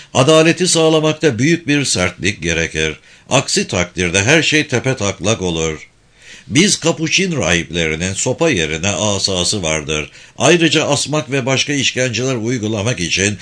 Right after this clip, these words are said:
şapelin tam karşısında bir sütun ve bu amaç doğrultusunda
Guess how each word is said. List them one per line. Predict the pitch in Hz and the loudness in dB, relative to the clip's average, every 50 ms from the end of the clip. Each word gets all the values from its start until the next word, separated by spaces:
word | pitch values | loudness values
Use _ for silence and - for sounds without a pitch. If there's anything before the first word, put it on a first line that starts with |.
| - - - | -12 -10 -4
şapelin | - - 143 139 - 151 147 147 147 127 | 0 0 0 2 2 0 0 0 -2 -2
tam | - 123 147 160 151 | -2 -2 -2 -2 -2
karşısında | - 160 147 139 - - 143 135 135 139 117 104 | 0 0 0 0 0 -2 -4 -2 -2 -2 -2 -2
bir | 127 139 120 | -2 -4 -2
sütun | 101 - 120 117 - 135 139 131 117 117 | -4 -4 -6 -6 -4 -4 -4 -2 -2 -2
ve | 127 120 104 | -2 -2 0
bu | 120 123 | -2 -2
amaç | 117 107 104 123 123 - 87 | -2 0 0 0 -2 -2 -2
doğrultusunda | 110 117 117 98 98 104 95 - 101 98 - - 98 92 87 87 90 95 95 | -2 0 0 0 0 -2 -2 -2 -4 -4 -2 -2 -4 -2 0 0 2 0 0